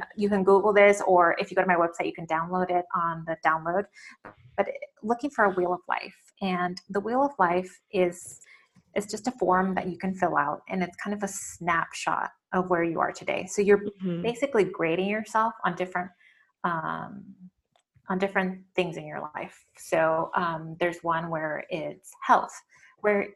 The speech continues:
Speaker 1: zero to ten, where are you? Right.
Speaker 2: Mm-hmm.
Speaker 1: And,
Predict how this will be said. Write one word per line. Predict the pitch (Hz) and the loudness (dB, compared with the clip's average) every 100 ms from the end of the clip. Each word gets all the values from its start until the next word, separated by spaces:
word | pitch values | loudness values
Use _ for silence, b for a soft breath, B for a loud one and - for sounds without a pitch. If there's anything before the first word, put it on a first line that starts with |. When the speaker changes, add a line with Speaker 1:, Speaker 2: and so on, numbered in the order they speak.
| - | -4
Speaker 1:
zero | 185 208 208 | 2 2 4
to | - | 0
ten, | - 147 - | -2 -6 -4
where | 180 165 | 4 4
are | 156 | 4
you? | - - 190 190 _ _ 170 | -2 -10 -14 -16 _ _ -10
Right. | 170 175 175 | -6 -6 -8
Speaker 2:
Mm-hmm. | 170 180 | -6 -4
Speaker 1:
And, | 170 | -4